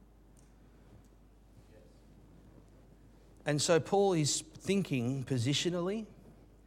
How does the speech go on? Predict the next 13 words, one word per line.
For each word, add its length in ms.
and 100
he's 200
thinking 300
practically 600
now. 240
There's 160
a 60
shift 580
from 240
verse 340
nine 440
onwards. 760
That's 480